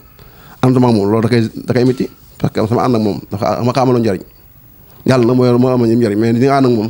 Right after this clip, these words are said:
gis sa bopp. Xaadim Ndiaye, dama sama ànd ak moom, dafa baax si moom. Xaadim Ndiaye, ma, ma jariñ si moom, ma jariñu si moom. Moom moo ma jariñoo conteneur. Ay man jariñu ma ko.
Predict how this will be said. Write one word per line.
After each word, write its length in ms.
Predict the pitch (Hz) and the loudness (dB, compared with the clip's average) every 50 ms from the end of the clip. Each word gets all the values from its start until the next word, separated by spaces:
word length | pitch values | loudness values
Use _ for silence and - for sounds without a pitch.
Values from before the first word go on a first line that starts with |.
| - - | -6 -8
gis 80 | 110 - | -6 -6
sa 80 | - 113 | -4 -4
bopp. 160 | 104 85 - - - - - 104 98 - 104 104 - - - - - - - - - - - - - - - - | -4 -6 -8 -14 -20 -20 -20 -20 -20 -20 -20 -20 -20 -20 -20 -20 -20 -20 -20 -20 -20 -20 -20 -20 -20 -16 -6 -2
Xaadim 140 | 123 123 127 | 0 0 2
Ndiaye, 100 | 120 110 113 | 0 0 -2
dama 80 | 113 | -2
sama 140 | 110 131 131 | -2 0 0
ànd 100 | 131 131 | 0 0
ak 60 | 123 | 0
moom, 140 | 110 98 - - - | -2 -4 -6 -10 -8
dafa 120 | - 117 | -8 -4
baax 200 | 107 113 117 110 | -2 -2 -2 -2
si 60 | - 113 | -4 -4
moom. 120 | 92 - - - - - - - - - - - - - - - - - - - - - - | -6 -6 -8 -16 -20 -20 -20 -20 -20 -20 -20 -20 -20 -20 -20 -20 -20 -20 -20 -20 -20 -8 -4
Xaadim 140 | 131 131 139 131 120 | -2 0 2 2 2
Ndiaye, 20 | |
ma, 220 | 123 135 135 123 127 | 2 2 2 2 2
ma 60 | 135 | 2
jariñ 100 | 143 139 | 2 2
si 60 | 120 | 2
moom, 120 | 123 120 117 | 2 2 2
ma 80 | 110 110 | 2 0
jariñu 220 | 120 117 120 117 101 | 0 -2 -2 -4 -4
si 40 | 104 | -6
moom. 120 | 98 87 - - - - - - - - - - - - - | -8 -8 -10 -16 -20 -20 -20 -20 -20 -20 -20 -20 -12 -6 -4
Moom 100 | 110 110 | -2 0
moo 140 | 120 127 135 | 2 2 2
ma 60 | 135 120 | 2 2
jariñoo 260 | 127 117 110 104 101 | 2 2 0 0 -2
conteneur. 380 | - 104 98 104 80 55 - - - - - - - - - - - - - - - | -2 -4 -4 -4 -4 -6 -8 -14 -20 -20 -20 -20 -20 -20 -20 -20 -20 -20 -20 -20 -10
Ay 80 | - 101 | -6 -4
man 100 | 101 95 | -2 -2
jariñu 220 | 98 98 98 95 92 | -2 -2 -2 -2 -4
ma 60 | 90 | -6
ko. 60 | 90 | -8